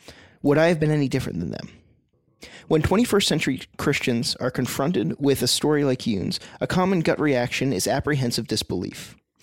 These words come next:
erring between not wanting to lend credibility to a point blasphemous, a, a potentially blasphemous testimony of the Holy Spirit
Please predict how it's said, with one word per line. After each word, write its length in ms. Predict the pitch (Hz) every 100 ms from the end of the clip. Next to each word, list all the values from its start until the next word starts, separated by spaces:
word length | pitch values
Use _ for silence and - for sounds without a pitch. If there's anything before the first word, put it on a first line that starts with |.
| - - -
erring 280 | 160 165
between 400 | 147 - 147 135
not 200 | 135 156
wanting 320 | 156 165 185 175
to 80 |
lend 220 | 139 147 -
credibility 540 | 160 147 139 147 143
to 140 | - 151
a 40 |
point 400 | - 151 143 -
blasphemous, 680 | 117 143 165 - 165 196 - - _ _
a, 220 | 135 139 - _ 143
a 80 |
potentially 500 | 135 - 151 - 156
blasphemous 560 | 135 127 127 - 131 120
testimony 540 | - 117 123 113 120 - - -
of 100 | 131
the 80 | 127
Holy 180 | 123 135
Spirit 460 | 127 - 82 113